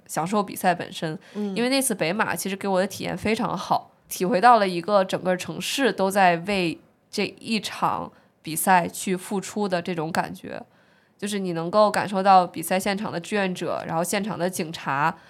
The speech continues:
Speaker 1: 周围的市民都在给你加油，那种感觉是非常不一样的。所以我当时很享受那个比赛本身，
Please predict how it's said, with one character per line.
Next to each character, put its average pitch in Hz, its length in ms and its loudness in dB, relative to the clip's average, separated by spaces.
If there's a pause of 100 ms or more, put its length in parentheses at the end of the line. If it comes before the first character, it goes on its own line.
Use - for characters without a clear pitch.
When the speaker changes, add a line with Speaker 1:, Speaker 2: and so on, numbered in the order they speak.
(220)
Speaker 1:
周 196 100 2
围 190 100 4
的 196 100 2
市 220 220 2
民 170 300 0
都 208 160 2
在 220 160 4
给 180 140 -4
你 165 120 -4
加 185 280 6
油， 170 240 -2
那 190 120 -2
种 180 180 -2
感 185 220 -2
觉 180 240 -6
是 170 380 -4 (140)
非 277 160 0
常 175 240 -2
不 196 100 -6
一 180 140 -4
样 185 280 4
的。 - 100 -12 (360)
所 - 120 -4
以 233 60 4
我 208 380 4
当 208 200 4
时 220 120 -4
很 208 180 -2
享 - 220 0
受 180 140 -4
那 180 100 -2
个 180 80 -2
比 170 140 -10
赛 185 180 2
本 - 180 -6
身， 170 320 -2